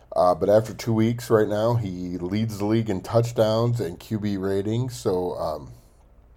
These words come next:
I guess we'll see how it goes. You know, and that's without his number one receiver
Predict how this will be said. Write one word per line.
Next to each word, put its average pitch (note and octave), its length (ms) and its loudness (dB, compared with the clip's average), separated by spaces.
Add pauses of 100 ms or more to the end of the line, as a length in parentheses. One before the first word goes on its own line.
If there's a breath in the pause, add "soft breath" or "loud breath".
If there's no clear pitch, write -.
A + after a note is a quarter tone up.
(300)
I G2+ 60 -2
guess G2+ 280 2
we'll F#2+ 80 -12
see A2+ 180 -6
how F#2+ 220 2
it - 140 -4
goes. F#2+ 400 -2 (760 loud breath)
You A2+ 100 4
know, G2 120 6
and G2 100 2
that's F#2+ 260 2
without F#2+ 340 4
his G2+ 200 -2
number G2+ 260 0
one F#2+ 240 0
receiver F#2+ 680 -4